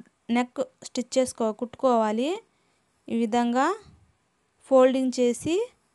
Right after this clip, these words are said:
ఒక అంచు కుట్టుకోవాలి ఫస్ట్ మనం. ఇలా కుట్టిన తర్వాత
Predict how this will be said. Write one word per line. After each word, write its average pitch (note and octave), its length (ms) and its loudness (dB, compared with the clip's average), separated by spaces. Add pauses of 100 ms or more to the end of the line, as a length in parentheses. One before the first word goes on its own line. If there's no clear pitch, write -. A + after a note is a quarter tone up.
(720)
ఒక A#3+ 160 -4 (140)
అంచు B3+ 340 -2 (960)
కుట్టుకోవాలి A#3 600 0
ఫస్ట్ A#3 340 -8
మనం. A3+ 200 -4 (880)
ఇలా A#3+ 220 0 (100)
కుట్టిన A#3+ 280 -4 (120)
తర్వాత G#3+ 380 -4